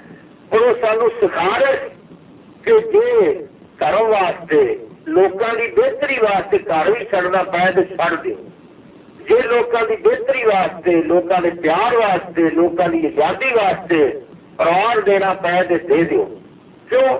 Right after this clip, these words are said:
ایک سائیکل نے جڑے ساڈے واسطے، انہاں نوں کبھی ویڑ نہ کرو۔ کیوں؟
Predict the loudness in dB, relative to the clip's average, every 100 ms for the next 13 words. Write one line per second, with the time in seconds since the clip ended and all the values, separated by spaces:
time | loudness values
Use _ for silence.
0 | -6 0 2 2 0 -6 -2 -2 -2 -2
1 | 0 2 2 2 2 -2 -2 0 2 0
2 | -2 -2 0 -2 -2 0 0 0 0 0
3 | -2 -2 -2 0 2 2 0 0 2 0